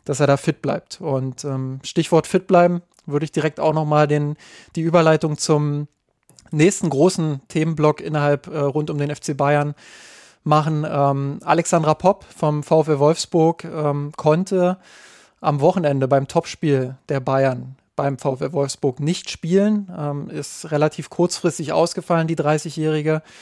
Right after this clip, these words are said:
Ähm, wie sich rausgestellt hat, waren die Knieprobleme, von der zunächst, äh, die Rede waren, ähm, dann doch eine schwerere Verletzung. Sie muss jetzt operiert werden, wird Wolfsburg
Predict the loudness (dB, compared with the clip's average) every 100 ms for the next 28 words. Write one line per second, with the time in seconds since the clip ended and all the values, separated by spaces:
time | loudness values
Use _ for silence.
0 | -20 -20 -20 -10 -6 -4 -4 -6 -8 -12
1 | -10 -8 -6 2 4 4 2 0 4 4
2 | 2 -2 2 2 2 -4 -6 -4 -4 0
3 | 2 2 2 0 -2 0 0 -2 -4 -4
4 | -4 -8 -6 -4 0 0 2 2 2 0
5 | -4 -8 -8 -8 -10 -4 -2 0 0 -2
6 | -2 2 2 2 0 0 0 -2 -6 -4
7 | -4 -4 -4 -4 -2 0 -2 0 0 0
8 | -2 -2 0 0 -2 0 -2